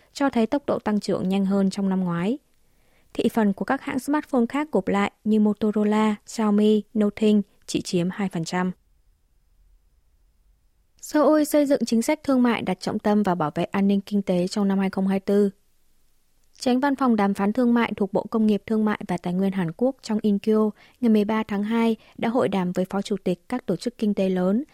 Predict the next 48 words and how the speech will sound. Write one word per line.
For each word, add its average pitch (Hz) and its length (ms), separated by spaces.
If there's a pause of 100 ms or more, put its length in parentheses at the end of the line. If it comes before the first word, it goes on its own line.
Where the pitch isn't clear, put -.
(160)
là 220 140
Phòng 214 200
Thương 233 180
mại 220 220
và 180 100
Công 196 180
nghiệp 190 160
Hàn 170 220
Quốc, 277 220 (280)
Hiệp 226 180
hội 226 140
các 277 180
nhà 247 160
kinh 208 220
doanh 202 180
Hàn 185 220
Quốc 277 240 (120)
và 196 100
Hiệp 185 200
hội - 160
Doanh 196 220
nghiệp 180 200
vừa 175 100
và 160 160
nhỏ 156 180
Hàn 170 220
Quốc. 247 240 (720)
Tại - 140
đây, 262 180
ông 262 200
Chung 247 220
cho 247 140
biết 302 240
trong 247 180
năm 226 180
nay, 240 240 (260)
chính 240 180
phủ 233 160
có 190 140
kế 196 160
hoạch 220 240
xây 214 180
dựng 208 180
chính 196 200
sách 269 220
thương 214 180
mại 208 120
mới, 185 360